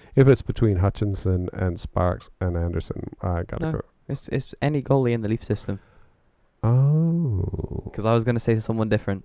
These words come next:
Speaker 1: Oh, right.
Speaker 2: Just for a bit of a difference.
Speaker 1: Okay, who are you thinking?
Speaker 2: I was gonna go Ian Scott.
Speaker 1: Oh, right. Is he Marlies?
Speaker 2: No, he is.
Speaker 1: Growlers?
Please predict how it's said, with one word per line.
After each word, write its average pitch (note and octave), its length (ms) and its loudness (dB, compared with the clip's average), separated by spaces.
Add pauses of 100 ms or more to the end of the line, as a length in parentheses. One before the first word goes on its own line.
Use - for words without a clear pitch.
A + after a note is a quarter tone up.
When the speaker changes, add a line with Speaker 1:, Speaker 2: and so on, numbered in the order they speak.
(240)
Speaker 1:
Oh, C#3 180 8
right. E3 440 4
Speaker 2:
Just - 220 -4
for A2 100 2
a G2+ 60 2
bit G#2+ 180 2
of - 160 -2
a G2+ 320 2 (1040)
difference. - 420 0 (140)
Speaker 1:
Okay, B2 260 6
who C3+ 140 6
are D3 60 4
you D#3 160 4
thinking? G#2+ 320 -4
Speaker 2:
I - 300 -20
was B2 80 -16
gonna G#2+ 200 -2
go - 100 -2
Ian G2+ 160 0
Scott. A2 320 -2 (640)
Speaker 1:
Oh, B2+ 80 8
right. D3 400 6
Is A2 240 2
he E3+ 100 0
Marlies? E3+ 480 2 (260)
Speaker 2:
No, A2 260 0
he B2 220 -4
is. G#2+ 460 4
Speaker 1:
Growlers? D#3+ 540 6